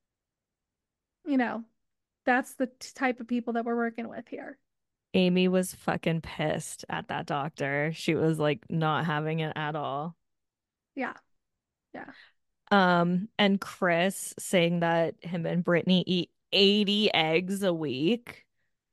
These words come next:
Speaker 2: Like,
Speaker 1: Oh.
Speaker 2: motherfucker, are you,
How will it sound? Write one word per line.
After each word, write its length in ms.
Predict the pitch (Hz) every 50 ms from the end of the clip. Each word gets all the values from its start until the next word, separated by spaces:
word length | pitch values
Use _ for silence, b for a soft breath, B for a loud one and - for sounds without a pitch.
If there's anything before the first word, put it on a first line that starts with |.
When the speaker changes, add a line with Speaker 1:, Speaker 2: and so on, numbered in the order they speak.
| _ _ _ _ _ _ _ _ _ _ _ _ _ - 269
Speaker 2:
Like, 160 | 220 254 269
Speaker 1:
Oh. 60 | 277
Speaker 2:
motherfucker, 600 | - 226 214 220 220 - 240 214 202 196 180 - -
are 120 | - 226
you, 540 | 220 196 196 214 220 220 240 254 247 214